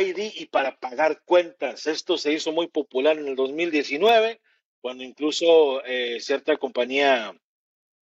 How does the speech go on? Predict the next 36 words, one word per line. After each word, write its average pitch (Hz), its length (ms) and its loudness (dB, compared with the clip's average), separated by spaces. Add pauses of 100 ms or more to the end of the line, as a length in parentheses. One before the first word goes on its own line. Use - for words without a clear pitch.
(140)
de 120 240 0
tecnología 123 800 0 (320)
empezó 120 580 0
a 120 460 0 (640)
voluntarios 131 800 -4
que 120 120 -14
quisieran 127 540 -4 (320)
llevar 131 280 4
un 151 140 0
chip - 320 0 (120)
para 127 280 0
pagar 120 340 -2
cuentas 135 640 0 (340)
y 120 160 -10
para - 280 2
poder, 117 360 0
este, 110 380 -4
identificarse. 113 920 -2
Pues 170 200 0
resulta 208 480 -2
que 185 120 -2
ahora, 180 400 0
cuatro 160 320 -4
años 156 200 -8
después, 143 560 0 (800)
se 151 100 0
ha 147 40 10
vuelto, 160 380 0
pues, 127 180 -6
mejor 131 240 -2
la 139 60 0
tecnología, 120 580 0
obviamente 127 420 2
han 123 120 -2
tenido 127 260 0
avances 131 580 0